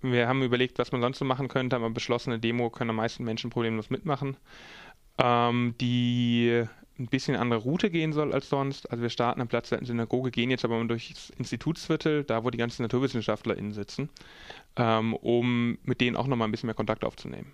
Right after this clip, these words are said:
Also wenn man sich anguckt, wer hochschulpolitisch aktiv ist oder überhaupt politisch aktiv von den Studierenden, sind es oft die Menschen aus den Geisteswissenschaften. Und da wollen wir probieren, das Fundament zu verbreitern. Danach geht's ganz klassisch, ähm, zurück durch die Innenstadt,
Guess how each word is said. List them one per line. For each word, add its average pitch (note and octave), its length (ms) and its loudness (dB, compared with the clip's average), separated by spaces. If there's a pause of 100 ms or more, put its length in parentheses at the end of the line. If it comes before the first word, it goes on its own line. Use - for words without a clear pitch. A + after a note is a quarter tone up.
(120)
Also - 220 -10
wenn A2 140 -6
man A2 120 -6
sich A2 180 -2
anguckt, A#2 340 -2
wer A2+ 200 0
hochschulpolitisch A#2+ 560 -6
aktiv C#3 380 -2
ist - 120 -4
oder - 60 -6
überhaupt A2+ 200 -2
politisch A#2+ 360 -2
aktiv - 320 -4
von A#2 120 -4
den A2+ 40 -6
Studierenden, A2+ 420 -2
sind A2+ 160 -4
es - 240 -8 (160)
oft - 380 -2 (320)
die A2+ 140 0
Menschen A2+ 260 0
aus A2+ 80 -4
den A2+ 80 -6
Geisteswissenschaften. B2 920 -2 (360)
Und A#2+ 80 0
da G#2+ 100 4
wollen A2 140 4
wir G#2+ 60 2
probieren, A2 340 0
das G2+ 80 -8
Fundament G#2+ 420 -2
zu D#3 80 -8
verbreitern. A#2+ 580 0 (280)
Danach A2 420 2
geht's - 460 -2 (100)
ganz A2 240 -2
klassisch, B2+ 540 2 (480)
ähm, A2+ 360 4
zurück A#2+ 260 0
durch A#2 120 0
die - 140 0
Innenstadt, A#2+ 480 0